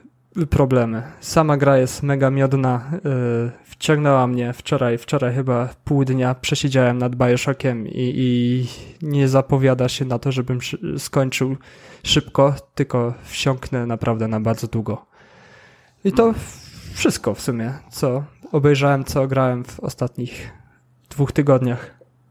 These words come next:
Speaker 2: Mhm. No tak. E, e, dobra, więc, e, to teraz w takim razie ja,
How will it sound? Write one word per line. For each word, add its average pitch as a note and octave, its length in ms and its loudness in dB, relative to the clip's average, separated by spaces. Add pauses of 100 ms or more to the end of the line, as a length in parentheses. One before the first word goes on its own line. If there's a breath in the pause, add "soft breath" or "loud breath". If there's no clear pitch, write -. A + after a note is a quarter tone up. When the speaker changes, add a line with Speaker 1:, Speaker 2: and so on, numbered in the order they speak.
(240)
Speaker 2:
Mhm. A2+ 240 -8 (1300)
No D3 160 -2
tak. F2+ 180 -4 (280)
E, B2+ 560 2 (1800 loud breath)
e, D3 40 0
dobra, C#3 280 2
więc, C#3 300 -2
e, D#3 120 2
to E3+ 100 -4
teraz E3 260 -2
w - 40 -16
takim D#3+ 220 -4
razie C#3+ 240 -2
ja, F#3+ 220 4